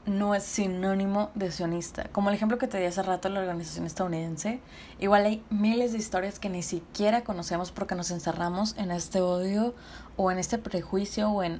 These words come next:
este, esta sola imagen racista que hemos creado de esta comunidad. Porque realmente hay comunidades enteras, familias o individuos judíos que no están a favor del sionismo.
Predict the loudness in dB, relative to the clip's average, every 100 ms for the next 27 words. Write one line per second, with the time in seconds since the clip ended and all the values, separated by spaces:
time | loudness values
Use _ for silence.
0 | -6 -6 -2 0 0 -2 -4 -2 0 4
1 | 4 4 2 0 -2 0 -2 -2 -8 -16
2 | -16 -16 -16 -16 -18 -18 -20 -4 2 4
3 | 4 0 -2 -4 0 0 0 -6 -18 -4
4 | 4 4 4 -4 -2 2 2 2 0 -2
5 | -6 -8 -8 -6 -6 -8 -10 -18 -18 -16
6 | -16 -16 -16 -4 2 6 8 6 6 2
7 | 2 4 8 8 8 6 2 2 -2 -4
8 | -6 -6 -8 0 2 4 4 4 2 0
9 | 0 0 0 -2 -4 -2 -2 0 0 -2
10 | -2 0 0 -2 -6 -10 -16 -18 -18 0
11 | 2 4 4 4 4 2 0 2 0 0
12 | -2